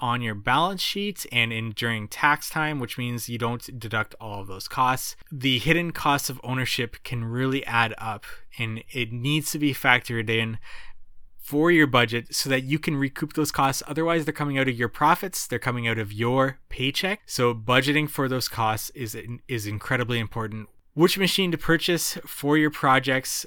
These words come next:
is also a disadvantage because maybe you can't afford to have every piece of equipment that you necessarily need. So jumping in and purchasing that first piece of equipment, you wanna make sure it's the right piece of equipment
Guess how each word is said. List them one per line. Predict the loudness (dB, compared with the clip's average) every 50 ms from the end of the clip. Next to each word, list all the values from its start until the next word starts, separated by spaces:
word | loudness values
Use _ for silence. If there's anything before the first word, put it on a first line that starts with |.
| -8 -6
is | -2 -2 -2 -2 -2 -4
also | -2 0 0 0 0 0 -2 -2 -2
a | -2 -2 0 2 2 2 2 0 -2 -4 -8 -10 -16 _ -8
disadvantage | -6 -4 -2 -2 -2 -2 -2 0 0 0 0 -2 -6 -8 -8 -8 -8
because | -8 -8 -4 -2 0 0 0 0 -2 -4 -6 -8 -12 -16 -10 -6
maybe | -2 0 4 4 6 6 4 4 0
you | -2 -4 -6 -6
can't | -2 0 2 2 4 2
afford | 0 0 -2 -2 -2 -2 -2
to | -2 -2 2
have | 2 4 4 2 2 -2 -8 -12 -6 0
every | 0 0 2 2 0 0 0 -2 -4 -8
piece | -8 -8 -6 -6
of | -6 -6
equipment | -8 -4 -2 0 0 0 0 0
that | -2 -2
you | 0 0
necessarily | -2 -2 -4 -4 -6 -4 -2 -2 -2 -2 -4 -6
need. | -8 -8 -8 -6 -2 0 0 0 0 -2 -4 -4
So | 0 2 2 2
jumping | 2 2 4 4 6 6 6 4 2 4
in | 4 4 4 4
and | 2 0
purchasing | 0 0 0 0 -2 -4 -2 0 0
that | 0 0 0
first | 0 0 0 0 0 0
piece | -2 0 0
of | -2 -2 -4
equipment, | -4 -2 -2 0 0 0 0 -4 0 2
you | 2
wanna | 4 4 2
make | 0 0 -2
sure | 0 2 2
it's | 2 2 0 -2
the | -4 -4 -4
right | -2 -2 -2 -2 -2 -4 -6 -8
piece | -6 -6 -4 -4 -4
of | -6 -6
equipment | -4 -2 -2 0 0 0 -2 -4 -6